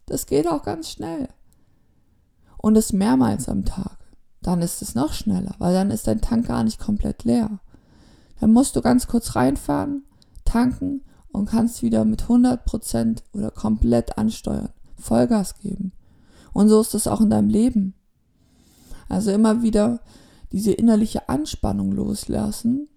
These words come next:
und in die Entspannung kommen. Und wenn du gar nicht, dein Energietank komplett gar nicht leer ist, dann braucht es gar nicht so lang. Dann kann es auch mal einfach nur kurz zehn Minuten sein.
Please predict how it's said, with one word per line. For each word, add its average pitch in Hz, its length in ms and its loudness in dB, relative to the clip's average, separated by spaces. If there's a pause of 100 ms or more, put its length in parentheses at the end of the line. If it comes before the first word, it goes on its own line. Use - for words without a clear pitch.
(140)
und 190 120 0
in 190 140 2
die 190 120 2
Entspannung 208 560 2
kommen. 214 460 -2 (960)
Und 214 120 4
wenn 208 160 4
du 233 80 2
gar 233 240 0
nicht, 240 180 0
dein 214 240 0 (140)
Energietank 233 720 2
komplett 208 500 0
gar - 160 -2
nicht 214 200 -2
leer 302 240 0
ist, 240 160 -4
dann 220 120 -4
braucht 269 340 -2
es 247 120 -8
gar 202 160 -4
nicht 196 180 -4
so 208 120 -6
lang. 220 300 0
Dann 214 200 -4
kann 262 200 -2
es 254 160 -2
auch 220 180 -4
mal 220 200 2
einfach 214 280 -4
nur 214 160 0
kurz - 300 -6
zehn 196 160 2
Minuten 214 460 4
sein. 196 380 -4